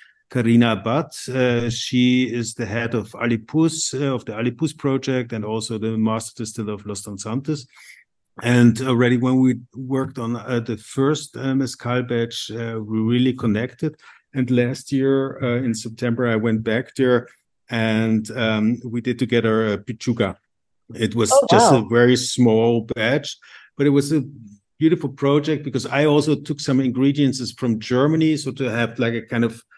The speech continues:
Speaker 1: cross-cultural, uh, uh, uh, product in the end, because there is a certain, uh, aspect of, uh, appropriation when it comes to, uh, uh,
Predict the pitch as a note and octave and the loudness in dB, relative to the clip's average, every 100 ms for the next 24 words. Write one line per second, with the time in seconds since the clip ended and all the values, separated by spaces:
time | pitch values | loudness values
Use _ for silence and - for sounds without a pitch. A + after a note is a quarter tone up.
0 | _ _ _ _ _ _ - C#3 C3+ - | _ _ _ _ _ _ -2 2 2 0
1 | - - B2+ C#3 C#3+ - C#3 C3+ C3 B2+ | -12 -6 -2 -2 -2 -2 2 4 4 2
2 | B2 B2 B2 B2 B2+ B2 A#2+ A2 A2 G#2+ | 2 2 2 2 -2 -6 -4 -2 -2 -4
3 | A#2 - A2+ A2+ G#2+ A2+ A#2+ A#2+ A#2 G#2 | -6 -4 -2 0 -2 -6 -10 -12 -12 -14
4 | G2+ A#2+ - C#3+ F3 F3+ F3 D#3 D#3 B2+ | -16 -18 0 4 6 4 0 -4 -4 -4
5 | B2+ C3 C3 B2+ A#2+ B2 A#2 - - - | -6 -4 -6 -6 -4 -4 -4 -10 -14 -16
6 | - A2 A2 - D3 C#3+ - - - B2+ | -8 -6 -6 0 0 0 -8 -8 -2 -2
7 | B2+ C3+ B2 B2+ B2+ _ _ _ _ _ | 0 0 2 0 -8 _ _ _ _ _
8 | - A#2+ A#2 A#2 A#2+ A#2+ B2 - B2+ A#2 | -8 -4 -2 -4 -2 -2 -4 -4 -6 -6
9 | B2 A2 G#2+ - B2+ A2 A2+ A#2 A#2 B2+ | -8 -10 -10 -12 -4 -2 -2 -4 -4 -2
10 | A#2 A#2 A2+ B2+ C3 C3+ A#2 A2+ - A#2 | 0 2 4 2 2 0 -2 -4 -6 -4
11 | A2+ G#2+ - A2 G#2+ G#2 G#2 G#2 G2+ G#2 | -4 -6 -6 -4 -4 -6 -6 -6 -6 -8
12 | G#2 A2 G2+ G#2 G#2+ | -8 -6 -6 -6 -10